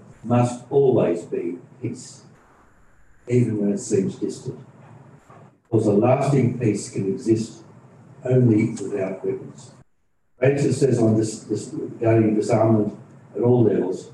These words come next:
that we need to disarm on all levels, personal, social, and international. Peace begins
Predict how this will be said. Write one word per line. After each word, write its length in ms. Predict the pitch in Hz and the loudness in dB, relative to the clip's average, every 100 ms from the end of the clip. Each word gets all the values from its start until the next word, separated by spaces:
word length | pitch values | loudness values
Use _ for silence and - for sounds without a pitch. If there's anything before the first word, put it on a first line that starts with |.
| - - - - - - | -20 -20 -20 -20 -16 -8
that 100 | 110 | -2
we 60 | |
need 180 | 123 131 | 2 2
to 100 | 120 | 2
disarm 680 | 107 - - 117 - - - - - - | 0 2 2 2 0 -4 -10 -20 -16 -6
on 180 | 113 | 0
all 200 | 127 127 | 2 4
levels, 480 | 110 - 78 - - - - - - - | 2 0 -4 -8 -16 -20 -20 -20 -20 -8
personal, 640 | 131 127 123 120 110 117 - - - | 0 0 0 -2 -4 -6 -14 -20 -20
social, 640 | - - 110 110 110 - - | -4 0 2 0 -2 -4 -8
and 220 | - 95 | -16 -18
international. 440 | - - - - - - - - - _ _ _ - - | -12 -12 -12 -16 -18 -20 -20 -20 -20 _ _ _ -20 -6
Peace 360 | 143 147 - - | 0 0 0 -2
begins 720 | 131 117 127 113 - - - | -4 0 2 2 0 -6 -14